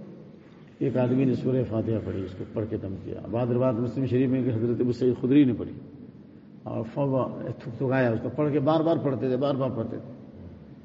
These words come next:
بار بار پڑھتے، پڑھتے، پڑھتے، پڑھتے، پڑھتے، پڑھتے زہر اتر گیا۔ "کأنما نشط من العقال"،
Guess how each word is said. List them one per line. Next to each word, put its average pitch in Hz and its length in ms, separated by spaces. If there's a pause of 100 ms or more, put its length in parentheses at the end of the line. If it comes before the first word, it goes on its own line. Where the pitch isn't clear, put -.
(540)
بار 160 200
بار 165 200
پڑھتے، 151 340
پڑھتے، 143 300
پڑھتے، 147 300
پڑھتے، 147 320
پڑھتے، 143 300
پڑھتے 151 300
زہر 120 240
اتر 104 200
گیا۔ 90 200 (840)
"کأنما 165 480
نشط 156 440
من 139 260
العقال"، 127 760